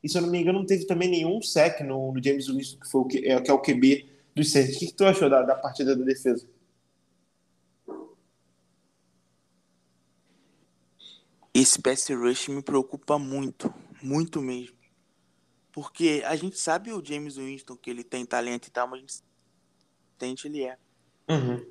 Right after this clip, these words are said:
Speaker 2: Porém que zero sacks, pressão, eu acho,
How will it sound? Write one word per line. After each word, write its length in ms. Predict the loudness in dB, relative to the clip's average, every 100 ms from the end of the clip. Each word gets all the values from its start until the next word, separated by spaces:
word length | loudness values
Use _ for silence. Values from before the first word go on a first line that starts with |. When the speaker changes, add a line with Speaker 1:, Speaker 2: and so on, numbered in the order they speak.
| -20 _ _ _ _
Speaker 2:
Porém 320 | -4 -2 -4
que 380 | -10 -16 -18 -20 -16
zero 360 | -6 0 0 0
sacks, 600 | -6 -6 -8 -12 -20 -20 _ _ -18 -18 _ _ _ _ _ _ _ _ _
pressão, 400 | -12 -10 -8 -10
eu 80 | -10
acho, 360 | -10 -12 -20